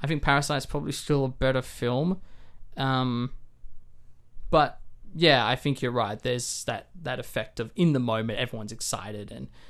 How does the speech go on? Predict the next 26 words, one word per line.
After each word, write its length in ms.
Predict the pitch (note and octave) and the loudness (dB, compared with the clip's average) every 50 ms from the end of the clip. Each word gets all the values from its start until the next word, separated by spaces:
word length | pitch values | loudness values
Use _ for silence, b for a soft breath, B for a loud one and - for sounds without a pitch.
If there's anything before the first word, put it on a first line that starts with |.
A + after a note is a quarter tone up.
| b b b b b b - | b b b b b b 2
there's 140 | E3 F3+ | 4 4
a 60 | F#3 F#3+ | 6 8
lot 160 | F#3+ F#3 F3 | 8 8 8
of 60 | - | 8
films 220 | - E3+ D#3 C#3 | 4 2 2 4
on 100 | C3 C3 | 2 2
Letterboxd, 380 | C3+ C3 B2+ - C3+ B2 - - | 0 0 0 0 -2 -2 -2 0
especially 340 | B2+ - E3+ D3+ - D#3+ C#3+ | 4 4 6 6 6 2 2
ones 160 | C3+ C3+ B2 | 2 2 2
that 100 | B2+ A2+ | 0 0
go 120 | B2+ B2+ | 0 0
through 140 | - - A#2 | 0 -2 -6
festival 500 | - - B2 A2+ - - C#3 C3 C3 A#2+ | -2 -2 0 0 0 0 -2 -2 -2 0
runs 320 | A#2 B2 A#2+ A#2+ B2 A#2+ A#2 | 2 2 2 2 2 0 -2
and 100 | A2 B2 | -2 -2
have, 140 | B2+ G2+ | -4 -4
like, 180 | G#2 G2 - - - | -4 -8 -12 -10 -12
acclaimed 380 | - - - - A#2 A#2+ A#2+ - | -10 -8 -4 -4 -2 -4 -4 -4
directors 460 | - G#2 G#2 G#2+ - - B2 A#2 - | -4 -6 -6 -6 -8 -8 -8 -8 -6
that 200 | - G2 - - | -8 -8 -4 -2
start 340 | - - - D#3 C3+ A#2+ B2+ | 2 6 8 8 8 8 4
high 260 | - C3+ B2+ A#2+ A2+ | 2 2 4 4 2
and 140 | A#2 A#2 A#2 | 0 -2 -4
then 120 | A2 A2+ | -6 -6
drop 280 | A#2 - B2 G2+ - - | -4 -4 -4 -4 -4 -6
low, 420 | B2+ A#2 A2+ A2 G#2+ G#2 G#2+ A#2+ | -4 -2 -2 -2 -2 -4 -6 -6